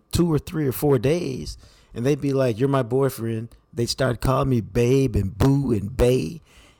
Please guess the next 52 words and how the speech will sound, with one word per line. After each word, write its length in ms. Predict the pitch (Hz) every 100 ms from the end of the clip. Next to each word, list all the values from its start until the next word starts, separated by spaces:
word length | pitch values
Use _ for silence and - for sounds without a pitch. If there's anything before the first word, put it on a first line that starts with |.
| _
and 320 | 156 135 123
they'd 180 | 123 156
be 160 | 160 147
sending 380 | - 147 139 143
me 120 | 151
money 340 | 143 208 175
and 180 | 101 92
buying 300 | 113 139 147
me 80 | 151
stuff." 640 | - - 208 196 - - - _ _ _
And 80 | -
I 60 | -
was 100 | 214
like, 240 | 202 175
"You 120 | 196
lying." 540 | 196 220 214 170 90 60 -
He 140 | 143
goes, 320 | 156 175 165 147
"No." 260 | 202 359
And 100 | 147
then 120 | 160
he 100 | 175
showed 240 | 170 190 180
me 80 | 170
the 80 |
screenshots, 800 | 131 - 180 226 208 160 135 120
man. 240 | 131 143 -
I'd 160 | -
be 100 | -
like, 320 | - 123 104 - _ _ _ _ _ -
"Oh, 140 | 117
my 180 | 143 180
God." 440 | 190 233 440 202 - - - - _ _ - _
And 120 | 165
I 40 | 185
said, 340 | 196 190 170 -
"Why 520 | 151 190 247 285 440
do 60 | 403
people 340 | 285 262 247
do 260 | 202 320 285
this?" 240 | 131 - 135 -
And 140 | 196 214
it 20 |
was 140 | 220 170
the 60 |
same 280 | - 202 196
on 120 | 180
the 60 | 160
woman's 360 | 180 185 120
end, 140 | 123 117
although 200 | 127 143
we 160 | 170